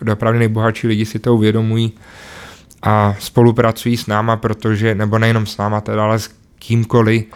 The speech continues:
kdo má nějaký potenciál, masový potenciál a mít vliv na větší počet lidí a, a mám potenciál být mezinárodní, jako nějaká platforma nebo digitalizace, nebo digitální přeměna, technologie,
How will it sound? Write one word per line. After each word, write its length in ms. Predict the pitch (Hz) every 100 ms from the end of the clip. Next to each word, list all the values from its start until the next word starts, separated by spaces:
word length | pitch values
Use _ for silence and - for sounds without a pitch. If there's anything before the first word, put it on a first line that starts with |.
| - - -
kdo 160 | 110
má 160 | 107 110
nějaký 320 | 107 104 113
potenciál, 760 | 113 107 98 101 - 101 92 92
masový 460 | 95 95 113 107
potenciál 920 | 107 107 98 104 - 107 98 98 98 -
a 280 | 95 98 98
mít 240 | 104 107
vliv 320 | 101 104 -
na 180 | 101 98
větší 280 | 101 104 -
počet 400 | - 104 104 -
lidí 400 | 101 95 95 101 - - - - -
a, 80 | 98
a 200 | 98 - - 98 90 95 92
mám 360 | - 104 101 101
potenciál 540 | - 104 101 - 104
být 160 | 101 101
mezinárodní, 760 | 101 95 98 90 92 92 92
jako 200 | 92 -
nějaká 340 | 101 95 98 92
platforma 720 | 98 92 - 110 98 95 95
nebo 220 | 95 98
digitalizace, 1000 | 98 98 107 101 98 98 95 - 85 101 - - -
nebo 100 | 98
digitální 600 | 101 107 113 92 98 95
přeměna, 580 | - 92 98 98 98 95
technologie, 720 | 95 - 104 98 95 95